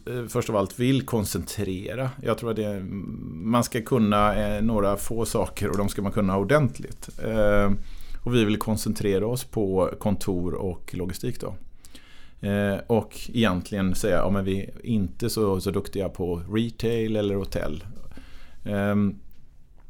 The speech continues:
och, eh, det var det första valet. Och sen så när vi tittar på marknadsutvecklingen så var vi redan oroliga över retail-delen. Eh, och vid det här tillfället så hade vi ungefär tjugotvå, tjugotre procent av värdet som låg i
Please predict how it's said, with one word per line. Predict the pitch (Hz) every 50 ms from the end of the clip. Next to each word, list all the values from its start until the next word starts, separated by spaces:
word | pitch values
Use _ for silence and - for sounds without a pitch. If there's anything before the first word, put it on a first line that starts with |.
| - - -
och, | 120 113 104 92 - - - - - 104
eh, | 95 98 98 95 95 95 92 92 92 -
det | 98 104 123 131
var | 139 127
det | 117
första | - 113 - - - - 127
valet. | 135 127 - - - - - - - - - - 165 226 - 92 92 -
Och | - 104 95
sen | - 127 127 123 123
så | - 131 123
när | 123 120 113
vi | 107
tittar | - - 107 - - 110 104
på | 107
marknadsutvecklingen | 104 110 104 101 - 101 90 - 92 82 - 90 82 - - - 101 113 113 110 107
så | - 110
var | 107 113 107 98 92 101
vi | 113 135 139 135
redan | 147 135 113 95 90 82 - -
oroliga | - 123 104 92 85 90 98 127 143 151 156
över | 143 101 98 92 90 87 85 85 85 - - - - - - -
retail-delen. | - 107 104 - - - 85 69 82 82 82 82 - 69 71 98 127 135 123 - - - - - - - - - - -
Eh, | - 104 95 92 95 95 95 92 87 110
och | 113 104 - - -
vid | 107 104
det | 98
här | 101 131 135
tillfället | 131 135 120 98 - - 95 90 87
så | - 101
hade | 101 101 92 92
vi | 92 95
ungefär | 92 90 - 92 90 87
tjugotvå, | - - 101 98 - - 98 87 92
tjugotre | 90 - 95 - - - 107 117 120 117
procent | - 113 104 - 107 92 82 -
av | 90 90
värdet | 107 104 95 85 87 101 117 -
som | - 120 110 104
låg | 104 104 101 123 160 156 117 - -
i | - - 113 101 98 95 90